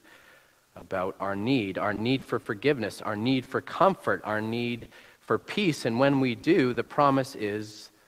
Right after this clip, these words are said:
that by the Holy Spirit, Jesus steps in. Not to bring us punishment or judgment. This is one of the biggest stumbling blocks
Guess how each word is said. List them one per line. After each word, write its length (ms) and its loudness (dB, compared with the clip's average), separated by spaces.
that 180 -6
by 120 -2
the 100 -6
Holy 440 -4
Spirit, 720 -8
Jesus 720 -12
steps 540 -12
in. 180 -12
Not 280 -2
to 100 -6
bring 260 -2
us 120 -4
punishment 720 -8
or 160 -8
judgment. 600 -12
This 240 -12
is 320 -16
one 100 -6
of 80 -4
the 80 -6
biggest 600 -4
stumbling 520 -2
blocks 600 -8